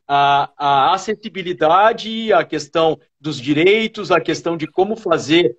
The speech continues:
valer os seus direitos, e tem códigos pra que as pessoas com deficiência,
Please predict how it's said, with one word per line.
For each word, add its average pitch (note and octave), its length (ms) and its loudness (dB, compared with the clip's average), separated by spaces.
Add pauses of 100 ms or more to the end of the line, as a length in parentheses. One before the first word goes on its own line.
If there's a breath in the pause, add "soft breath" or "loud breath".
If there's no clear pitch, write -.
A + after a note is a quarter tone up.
(160)
valer E3 520 2
os A#3+ 120 0
seus F3 240 -2
direitos, F3 560 -2 (320 soft breath)
e F#3+ 140 -6
tem A#3 300 0
códigos G3+ 840 0
pra F3+ 180 0
que F#3 200 -2
as G#3 160 0
pessoas F3+ 560 2
com E3+ 160 -8
deficiência, E3+ 840 -2